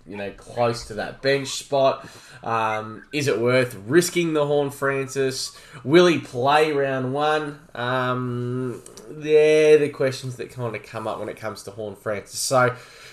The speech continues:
no issue with you if you've got him in your team in the preseason. You're gonna ride that all the way up and figure out whether he's gonna play or not.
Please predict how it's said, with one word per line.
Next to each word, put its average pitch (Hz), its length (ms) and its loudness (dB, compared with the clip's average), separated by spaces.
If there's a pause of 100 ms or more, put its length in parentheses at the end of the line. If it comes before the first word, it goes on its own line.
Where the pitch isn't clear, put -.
(280)
no 220 420 12
issue 208 300 0
with 185 200 0
you 165 360 -2
if 147 160 -8
you've 135 100 -8
got 151 140 4
him 151 80 6
in 147 80 -2
your 143 100 -2
team 143 260 0
in 139 100 0
the 135 60 -2
preseason. 139 720 2
You're 131 100 -2
gonna 120 140 -2
ride 123 320 4
that 123 140 2
all 120 100 2
the 117 80 0
way 117 220 2
up 120 260 0
and 117 100 -6
figure 117 240 4
out 113 80 2
whether 113 160 0
he's 110 120 -6
gonna 113 160 -10
play 123 280 -4
or 120 120 0
not. 120 260 -2